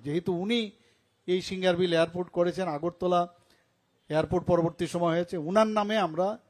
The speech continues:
সেটাকে মহারাজা বীর বিক্রম কিশোর মানিক্যের নামে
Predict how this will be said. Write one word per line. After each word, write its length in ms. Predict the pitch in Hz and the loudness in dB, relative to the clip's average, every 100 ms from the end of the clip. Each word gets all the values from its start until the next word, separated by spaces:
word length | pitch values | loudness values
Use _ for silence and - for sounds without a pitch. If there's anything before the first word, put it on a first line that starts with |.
| _ | _
সেটাকে 540 | - 160 160 156 160 151 _ _ _ _ 123 | -8 -2 0 2 0 -2 _ _ _ _ -4
মহারাজা 360 | 156 165 165 | 0 2 0
বীর 220 | 151 175 | 0 2
বিক্রম 400 | 165 156 170 156 135 _ _ - | 2 2 -2 -2 -8 _ _ -12
কিশোর 260 | 143 180 | -6 -4
মানিক্যের 420 | 170 160 156 170 156 | -2 -2 -4 -6 -4
নামে 360 | 151 160 196 | -2 -2 -2